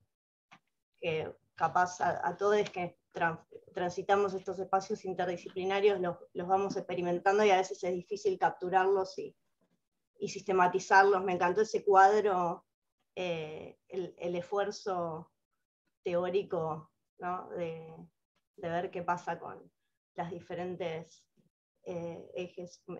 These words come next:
la, de la mono, la multi. Em, nada,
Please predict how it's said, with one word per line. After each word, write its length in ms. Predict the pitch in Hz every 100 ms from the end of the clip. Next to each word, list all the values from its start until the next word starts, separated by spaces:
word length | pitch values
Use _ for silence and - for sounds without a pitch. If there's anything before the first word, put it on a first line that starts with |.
| - -
la, 280 | 165 156
de 140 | - 175
la 120 | 165
mono, 480 | 170 170 170 165 165 -
la 260 | 165 151
multi. 640 | 160 170 170 165 156 160 165 _ _ _ _
Em, 760 | - 185 175 165 160 160 165 180 _ _ _ _ _ _ _ _ _ _ _ 170 160 - -
nada, 460 | 185 175 165 170